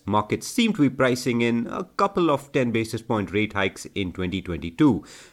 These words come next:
And this has helped the ten-year German government bond yield, or the German Bund, uh, nose just above zero percent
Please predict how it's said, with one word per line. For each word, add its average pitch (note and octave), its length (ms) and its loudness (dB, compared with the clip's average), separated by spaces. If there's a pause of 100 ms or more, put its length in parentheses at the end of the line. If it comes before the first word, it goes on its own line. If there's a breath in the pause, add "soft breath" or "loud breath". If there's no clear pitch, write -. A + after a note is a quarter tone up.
(120)
And F#2+ 280 -2
this A2 140 -2
has G#2+ 120 0
helped G2+ 220 -2
the F#2 40 -8
ten-year A#2 360 6
German F#2 380 0
government F2+ 360 0
bond D3 220 4
yield, A2 320 2 (100)
or - 80 -10
the D2 140 -10 (260)
German D#2 300 -4
Bund, B2+ 340 4 (300 loud breath)
uh, F#2+ 340 0
nose G#2 420 2
just - 520 0
above A#2 260 4
zero A2 260 4
percent G#2+ 520 0